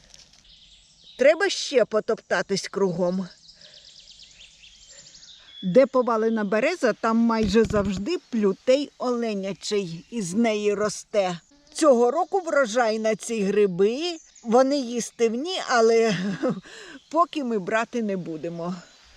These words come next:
Вони низької якості. Слизьовик в Оліго жовтий куди заповз. Так, він вміє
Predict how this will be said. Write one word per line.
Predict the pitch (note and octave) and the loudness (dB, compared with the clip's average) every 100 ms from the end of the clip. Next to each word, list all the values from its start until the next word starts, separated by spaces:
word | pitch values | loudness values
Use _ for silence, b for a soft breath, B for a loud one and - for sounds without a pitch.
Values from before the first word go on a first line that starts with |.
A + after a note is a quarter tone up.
| B B B | B B B
Вони | F3+ G#3+ B3 E4 | 2 2 2 0
низької | A#3 A#3 D4 - - C#4 B3+ A#3+ F#3+ | 2 0 -2 -8 -2 0 2 0 2
якості. | F#3+ E3+ - F#3 - - F#3+ F#3+ G3+ b b b _ _ | 2 2 -2 -4 -6 -4 -2 -2 -4 b b b _ _
Слизьовик | - - C#4 E4+ G4 F#4+ G4 F4+ C4 C#4+ - F#3+ | -12 2 4 6 4 2 0 0 0 -2 -4 -10
в | G3 G#3+ | -2 2
Оліго | A#3+ A3+ G3 G3+ G3 | 2 2 2 2 2
жовтий | D3 F3+ G#3+ B3+ D4 F4+ F4+ | 0 2 4 2 0 0 0
куди | - F#4+ F4+ E4 | 0 0 2 0
заповз. | F4+ F4 F4 F4+ F4 D#4+ - F#4+ D4+ b b b b b b _ _ - | -2 -4 -2 -2 -2 -8 -4 -2 -2 b b b b b b _ _ -4
Так, | G#3+ G#3 A3 C#4+ - | 0 2 2 0 -2
він | B3+ C4 | -4 -2
вміє | A#3 A3 A3 A#3 G#3 G3 F#3 | 0 0 0 -2 -2 0 2